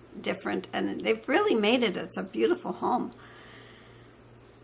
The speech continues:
And so that was Mister Pucci's house. And we used to go over to Mister Pucci's when we were in the berry field if our water ran out, 'cause we used to bring water with us in the berry field. And if we ran out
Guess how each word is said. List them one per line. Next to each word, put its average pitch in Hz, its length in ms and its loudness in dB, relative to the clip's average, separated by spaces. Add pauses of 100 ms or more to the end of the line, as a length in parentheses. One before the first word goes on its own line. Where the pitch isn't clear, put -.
(260)
And 294 260 6
so 302 180 2
that 294 220 2
was 294 180 0
Mister 285 260 0
Pucci's 285 520 -4
house. 254 500 -4
And 240 220 4
we 294 120 8
used 320 160 6
to 349 80 6
go 285 220 10
over 277 140 8
to 269 80 10
Mister 269 280 2
Pucci's 262 540 0
when 254 140 4
we 247 100 4
were 254 80 4
in 247 100 4
the 233 60 4
berry 233 280 12
field 196 340 2
if 190 140 -2
our 185 280 6
water 233 440 10
ran 196 280 4
out, 190 280 6
'cause 208 180 -4
we 240 80 -2
used 233 140 -2
to 247 60 0
bring 208 280 2
water 190 480 8 (580)
with 208 240 0
us 196 240 0
in 214 180 -2
the 208 80 -2
berry 208 240 0
field. 190 220 -2
And 190 80 2
if 202 160 -4
we 247 120 4
ran 226 320 4
out 208 440 4